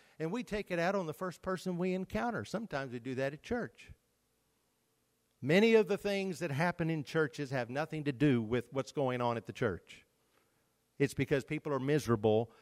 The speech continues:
where they work. They're miserable at home. They're miserable in their life in general, and they come to church and they take it out on everybody there.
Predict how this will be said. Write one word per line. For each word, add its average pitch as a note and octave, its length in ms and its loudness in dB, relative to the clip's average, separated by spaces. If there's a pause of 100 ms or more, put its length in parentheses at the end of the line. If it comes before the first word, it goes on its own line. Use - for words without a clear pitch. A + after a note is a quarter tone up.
(160)
where B2 160 4
they A2+ 140 2
work. B2 460 4 (420)
They're C3 120 0
miserable A#2+ 560 -2
at G#2 80 0
home. C#3 560 0 (240)
They're C3+ 180 2
miserable C#3 640 2
in D#3+ 140 -2
their D3+ 180 4
life D#3+ 320 4
in D#3 140 0
general, F#3+ 460 0
and C3+ 180 -4
they B2+ 100 -4
come D#3+ 260 -8
to D3+ 80 -12
church G#3 260 -8
and C#3+ 80 -10
they A#2+ 40 -8
take D#3 240 -12
it D3 80 -8
out D#3 180 -8
on B2 120 -10
everybody C#3+ 400 -8
there. C#3 240 -14